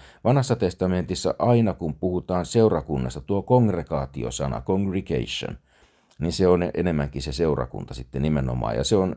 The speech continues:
juutalaisilla on seurakunta, heillä ei ole sillä tavalla kirkkoa, heillä on synagoga, heillä on temppeli ja niin poispäin. Mut jos ollaan nyt vähän tarkkoja näiden asioiden kanssa.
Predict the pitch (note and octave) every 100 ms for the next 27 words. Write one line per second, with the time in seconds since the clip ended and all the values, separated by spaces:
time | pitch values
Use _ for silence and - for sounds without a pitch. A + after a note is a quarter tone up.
0 | - B2 G2 E2 A1 A#1+ C#2+ C#2+ D2 F2
1 | D#2 A#1+ - G1+ - C2+ E2+ D2+ C#2 -
2 | D2+ B1+ B1+ C2 C2 C#2+ C2 - - -
3 | E2+ E2+ D2+ D#2 D2 C#2 A#1+ B1 C#2+ C#2+
4 | D#2 C2+ C2+ - G#1 G1+ A#1+ B1 A#1 -
5 | - - - - _ _ _ _ _ -
6 | D#2 E2+ F#2 F#2 F#2 E2+ F#2+ - C2 -
7 | A1+ A1+ G1+ G1+ G1+ - - - - -
8 | - -